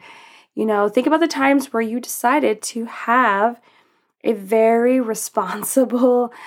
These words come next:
um, way of thinking and like, "Okay, well, this didn't turn out how I planned or desired or wanted or in the opposite direction, but I still value this experience and it'll help me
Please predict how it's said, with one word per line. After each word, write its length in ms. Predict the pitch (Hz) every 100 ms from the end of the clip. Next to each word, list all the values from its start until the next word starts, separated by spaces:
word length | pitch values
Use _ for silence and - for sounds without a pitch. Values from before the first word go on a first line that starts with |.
| - -
um, 680 | 220 220 208 196 190 196 -
way 240 | 202 240 233
of 160 | 233
thinking 320 | 285 359 277
and 80 | 233
like, 160 | 220 226
"Okay, 260 | 240 339
well, 180 | 339 247
this 180 | 240 262
didn't 240 | 320 294
turn 220 | 277 262 254
out 160 | 247
how 220 | 240 233 233
I 160 | 220
planned 600 | 220 - 285 277 277 277 277 - - - -
or 100 | 208
desired 760 | 208 190 254 285 277 262 254
or 320 | - 214 202
wanted 680 | 196 240 302 - 269 262 262 -
or 160 | 208 185
in 100 | 170
the 140 | -
opposite 380 | - - 277 277
direction, 560 | 240 233 220 - 226 220 - - - -
but 100 | 190
I 60 |
still 260 | 180 - 240
value 340 | 220 214 220
this 200 | 208 202
experience 600 | - - 202 196 202 196
and 220 | 208 202
it'll 140 | 202 196
help 280 | - 240 -
me 340 | 214 214 202